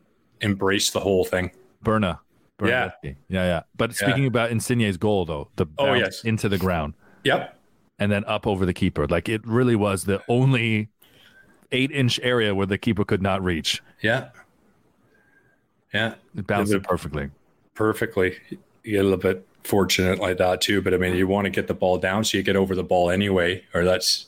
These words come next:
Speaker 1: you don't wanna fly it, right? Sky it over the net, so.
Speaker 2: Yeah. But Kalina must watch that back, be like, "Fuck, I did everything right and I still couldn't,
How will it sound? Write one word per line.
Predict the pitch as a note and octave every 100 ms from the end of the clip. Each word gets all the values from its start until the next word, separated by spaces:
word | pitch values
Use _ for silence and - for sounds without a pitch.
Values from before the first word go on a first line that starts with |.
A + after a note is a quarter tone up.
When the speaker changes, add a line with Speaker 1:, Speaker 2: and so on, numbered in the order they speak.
| -
Speaker 1:
you |
don't | G2
wanna | F2+ E2
fly | - F#2+ F#2+ F#2
it, | -
right? | G2+ G2 -
Sky | - F#2+ F2+
it | E2+
over | D#2+
the | E2+
net, | F2+ F#2+
so. | - F2 - - _
Speaker 2:
Yeah. | - E2+ D#2 - - - _ -
But | G2+ -
Kalina | - B2 C3 A#2
must | G#2+ G2
watch | G#2 G2
that | G2+ F2+
back, | F#2+ F2 -
be | E2
like, | D2+ C#2 - _
"Fuck, | - - - -
I | G2
did | F#2 F#2+
everything | G2 G#2+ G#2+ A#2
right | G#2+ F#2 G2
and | F#2+
I | F2
still | - - F2 F2
couldn't, | - F2 D#2+